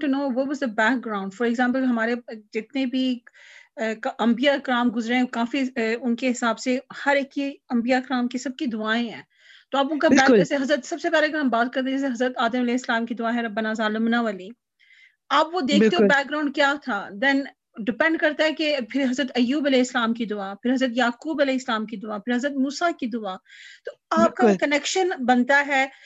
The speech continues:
Speaker 1: کہ چاہے شاید کوئی سملر بیک گراؤنڈ ہے، یا چاہے آپ کو، کیونکہ آپ سب دعائیں ضرور پڑھیں۔ بالکل، آپ کی بات بہت خوبصورت ہے، کیونکہ مجھے حضرت آدم علیہ السلام کی دعا بہت پسند ہے۔
Speaker 2: ہوں۔
Speaker 1: بہت زیادہ۔ اور، آ، میں، میں سب،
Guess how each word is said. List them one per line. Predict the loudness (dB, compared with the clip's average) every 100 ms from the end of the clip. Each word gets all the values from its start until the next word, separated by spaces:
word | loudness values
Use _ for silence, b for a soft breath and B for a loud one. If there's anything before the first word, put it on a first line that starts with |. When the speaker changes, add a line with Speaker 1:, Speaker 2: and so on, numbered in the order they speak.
| b -8
Speaker 1:
کہ | -8
چاہے | -2 2 4 2
شاید | 2 2
کوئی | 2 -6
سملر | -2 0 2 2
بیک | 4 2 2
گراؤنڈ | 0 2 2
ہے، | 4 2
یا | 2 0 2
چاہے | 0 0
آپ | 0 0 -2 -2
کو، | -8 -8 b b b _ _ _ _ -4
کیونکہ | 0
آپ | 0 0
سب | -4 -2
دعائیں | 0 2 2
ضرور | 2 0
پڑھیں۔ | 0 0
بالکل، | 0 -4 -2 0
آپ | 0
کی | 0
بات | 0 0
بہت | 0 -2
خوبصورت | -2 -6 -6
ہے، |
کیونکہ | -6 -4
مجھے | -2 0 0
حضرت | 0 0 0
آدم | 0 0
علیہ | -4
السلام | 0 2
کی | 2
دعا | 0
بہت | -2 -4
پسند | -8 -14 -18 -20
ہے۔ | -20 _ _ _ _ _ _ _ 4
Speaker 2:
ہوں۔ | 6 6 4 b b b -12 -2
Speaker 1:
بہت | 2 4
زیادہ۔ | 2 2 0
اور، | 0 0 -2 -8 _
آ، | -10 -10 _ _ -20 -20 _ _
میں، | 0 2 0 -2
میں | -2 -2
سب، | 0